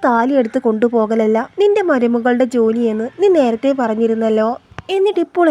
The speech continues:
എന്താണ് മിണ്ടാതെ നിൽക്കുന്നത്? നിനക്കൊന്നും മരുമകളെക്കുറിച്ച് പറയാനില്ലേ?" എന്നൊക്കെ ചോദിക്കുകയാണ് ദേവയാനി. ജാനകിയാണെങ്കിൽ ദേവയാനിയുടെ മുഖത്ത് നോക്കാൻ കഴിയാതെ ആകെ നാണം കെട്ട് നിൽക്കുകയാണ്. "അല്ല രേവതി, നീ എങ്ങോട്ടോ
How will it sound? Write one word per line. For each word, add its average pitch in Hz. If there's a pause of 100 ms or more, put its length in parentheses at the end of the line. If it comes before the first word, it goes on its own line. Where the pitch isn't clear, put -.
എന്താണ് 254
മിണ്ടാതെ 226
നിൽക്കുന്നത്? 214 (440)
നിനക്കൊന്നും 392
മരുമകളെക്കുറിച്ച് 254
പറയാനില്ലേ?" 220 (280)
എന്നൊക്കെ 381
ചോദിക്കുകയാണ് 226 (100)
ദേവയാനി. 208 (460)
ജാനകിയാണെങ്കിൽ 339 (160)
ദേവയാനിയുടെ 320
മുഖത്ത് 226
നോക്കാൻ 226
കഴിയാതെ 208 (260)
ആകെ 339 (120)
നാണം 240
കെട്ട് 240
നിൽക്കുകയാണ്. 214 (340)
"അല്ല 370 (140)
രേവതി, 285 (180)
നീ 427 (120)
എങ്ങോട്ടോ 262